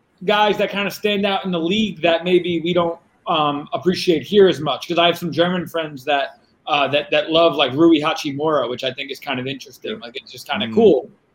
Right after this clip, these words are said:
Speaker 1: that, that they found him. They love, um, Caruso. They love, and I have some Australian friends that love, obviously, like, R J Hampton and, and guys like that. So, um,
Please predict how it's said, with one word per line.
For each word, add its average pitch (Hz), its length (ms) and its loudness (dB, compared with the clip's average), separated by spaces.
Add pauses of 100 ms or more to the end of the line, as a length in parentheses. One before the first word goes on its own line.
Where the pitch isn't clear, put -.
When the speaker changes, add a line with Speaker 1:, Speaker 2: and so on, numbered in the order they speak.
Speaker 1:
that, 160 220 0
that 165 120 -4
they 165 160 4
found 156 300 2
him. 180 200 2
They 160 100 4
love, 165 300 4
um, 143 260 2
Caruso. 175 600 2
They 160 140 4
love, 165 240 4
and 147 120 -8
I 147 40 -2
have 147 120 -4
some 147 140 -12
Australian 165 460 -4
friends 156 240 -6
that 147 120 -2
love, 147 300 0 (300)
obviously, 160 320 -2
like, 143 100 -6
R 147 80 2
J 143 180 0
Hampton 147 400 -2
and, 143 220 -6
and 143 100 -10
guys 139 220 -2
like 131 160 -6
that. 208 240 2 (280)
So, 175 360 6
um, 147 400 2